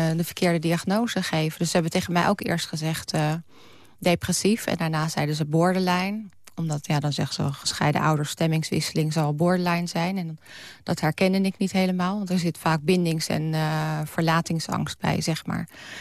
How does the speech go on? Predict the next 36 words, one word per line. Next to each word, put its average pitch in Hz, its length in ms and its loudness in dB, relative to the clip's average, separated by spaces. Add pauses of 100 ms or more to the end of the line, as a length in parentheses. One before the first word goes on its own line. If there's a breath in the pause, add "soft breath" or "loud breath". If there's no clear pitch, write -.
(200 loud breath)
En 170 100 0
dat 165 120 4
had - 180 0
ik - 180 -4
niet, 185 220 0
of 175 120 -6
dat - 140 -6
herkende 160 360 0
ik 160 80 -4
helemaal 160 440 0
niet. 208 300 -6 (840 loud breath)
En, 170 200 2
eh, 160 840 0
ja, 170 100 2
op 160 60 0
mijn 170 160 2
veertigste 190 440 0
heb 156 100 2
ik 151 120 -2
echt - 240 -2
gevraagd 165 560 -2
om 170 100 -2
een 170 100 -2
onderzoek. 185 540 2
En 180 120 -2
daar 151 160 2
kwam 165 180 -2
heel 175 200 2
duidelijk 170 360 -2
uit, 170 260 -2
eh, 170 140 -2
bipolaire 170 520 0
s-, - 180 -6
twee 180 280 2
stoornis, 151 640 -2
eh, 151 80 0